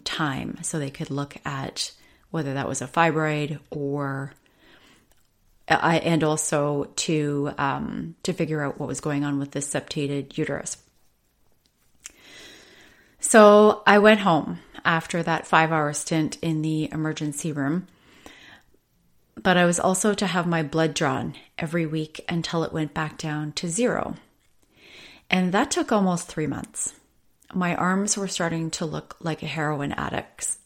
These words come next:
That's, they were so bruised. So lesson number seven, I, I see a lot of questions about how quickly does the pregnancy hormone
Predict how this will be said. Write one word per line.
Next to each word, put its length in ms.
That's, 560
they 160
were 80
so 220
bruised. 460
So 140
lesson 240
number 180
seven, 720
I, 300
I 80
see 220
a 40
lot 220
of 80
questions 640
about 260
how 180
quickly 440
does 360
the 260
pregnancy 460
hormone 580